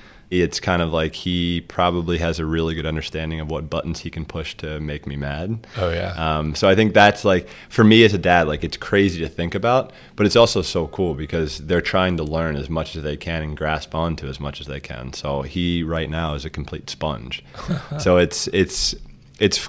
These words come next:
Speaker 1: cool seeing the different transitions that they go through in their lives. And for me, since I'm not training anymore, it's nice to be able to be there and see all of them in person.
Speaker 2: So how would you describe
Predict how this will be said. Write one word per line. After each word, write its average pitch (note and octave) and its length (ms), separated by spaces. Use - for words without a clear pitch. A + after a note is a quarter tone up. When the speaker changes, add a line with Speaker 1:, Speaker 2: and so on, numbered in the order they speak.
Speaker 1:
cool B2+ 300
seeing G2+ 300
the F2+ 40
different E2+ 520
transitions D#2 800
that D#2 120
they D2+ 140
go D#2+ 300
through D2 360
in C#2+ 120
their C2+ 140
lives. C2+ 520
And C#2+ 320
for F#2 120
me, F2 240
since D#2+ 220
I'm D#2 120
not D#2+ 180
training E2 400
anymore, C#2+ 460
it's E2 200
nice E2+ 240
to - 100
be D#2+ 180
able D2+ 120
to D2 80
be E2+ 260
there A#1+ 240
and D2 180
see D2+ 600
all D2 200
of C#2+ 100
them C#2 180
in C2 100
person. D2 480
Speaker 2:
So - 180
how C#3 160
would D#3+ 120
you D#3 100
describe F#2+ 840